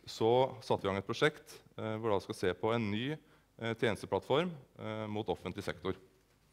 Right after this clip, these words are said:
Og det vi ser her er jo en, eh, et, et typisk, eh, scenario, eller en typisk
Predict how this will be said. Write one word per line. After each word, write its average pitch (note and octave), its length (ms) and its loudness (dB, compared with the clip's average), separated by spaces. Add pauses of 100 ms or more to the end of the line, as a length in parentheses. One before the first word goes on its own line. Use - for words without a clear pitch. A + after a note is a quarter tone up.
(1700)
Og B2+ 100 2
det B2+ 80 8
vi C#3 80 4
ser C#3 240 6
her C#3+ 240 10
er A2+ 220 10
jo A#2 80 6 (100)
en, A#2+ 220 4 (100)
eh, A#2 540 2
et, - 100 -4
et A2+ 160 -6
typisk, A2 640 -2
eh, A2 720 0
scenario, A2+ 460 2
eller A#2+ 180 0
en A#2 80 -2
typisk A2 560 -4